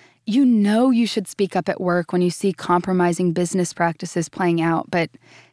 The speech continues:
it'd be easier to keep your mouth shut. Or you know as a parent you're called to discipline your kids and train them up in the way they should go, but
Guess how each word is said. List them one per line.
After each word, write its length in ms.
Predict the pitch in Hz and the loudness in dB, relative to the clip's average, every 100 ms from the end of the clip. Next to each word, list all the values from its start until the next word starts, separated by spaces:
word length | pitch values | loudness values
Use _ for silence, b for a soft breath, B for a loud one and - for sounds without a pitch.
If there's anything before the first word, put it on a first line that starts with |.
| b - | b -4
it'd 140 | 220 | 0
be 120 | 214 | 2
easier 320 | 196 185 175 175 | 2 0 0 -2
to 80 | |
keep 240 | 160 165 - | -2 -6 -4
your 80 | 196 | -4
mouth 200 | - - | -6 -6
shut. 240 | - - - _ _ _ _ _ _ - | -12 -12 -16 _ _ _ _ _ _ -6
Or 40 | 240 | 0
you 120 | 208 | 2
know 260 | 214 262 | 4 4
as 140 | 269 214 | 2 0
a 40 | |
parent 520 | - - 214 202 190 | -4 -4 -2 0 -2
you're 80 | 180 | -6
called 360 | 165 - 214 202 | -8 0 0 0
to 60 | 202 | -2
discipline 520 | 190 190 202 - 190 | -4 -4 -4 -4 -2
your 100 | 180 | -4
kids 380 | - 185 185 175 | -2 0 0 0
and 120 | 180 | -2
train 260 | - 196 202 | 0 0 2
them 140 | 196 | 2
up 180 | 185 196 | 2 0
in 80 | 185 | 0
the 80 | |
way 160 | 180 185 | 2 2
they 160 | 180 185 | 0 -2
should 200 | - 180 | -4 -2
go, 240 | 180 180 | 0 2
but 220 | 180 165 | 0 -2